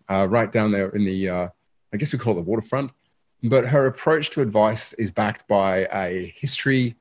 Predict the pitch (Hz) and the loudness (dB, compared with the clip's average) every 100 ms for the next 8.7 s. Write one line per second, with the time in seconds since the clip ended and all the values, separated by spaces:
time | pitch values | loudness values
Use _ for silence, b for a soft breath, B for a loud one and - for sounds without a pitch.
0 | _ _ _ 104 - 156 185 - 156 107 | _ _ _ -8 -2 0 0 0 -2 -2
1 | 92 - 92 92 - 92 - 104 95 90 | -4 -2 -2 -2 -4 -4 -2 -2 0 -2
2 | - 98 143 - _ _ _ _ _ 131 | 0 0 0 -6 _ _ _ _ _ -4
3 | - 147 - 240 - - - 202 190 143 | 0 0 2 0 0 -4 0 2 2 2
4 | 113 - 117 107 113 104 _ - 104 101 | 0 -2 0 0 -2 -10 _ -4 -2 0
5 | 92 110 101 101 107 113 113 107 101 87 | 0 -2 0 2 2 2 0 -2 -2 0
6 | 92 92 95 95 - - 101 98 92 - | -2 -2 -4 -6 -8 -6 -2 -2 -4 -8
7 | 104 101 101 95 95 98 98 117 110 110 | -4 0 0 0 -2 -2 0 0 0 0
8 | 107 104 95 95 104 98 - | -2 -4 -8 -10 -6 -6 -8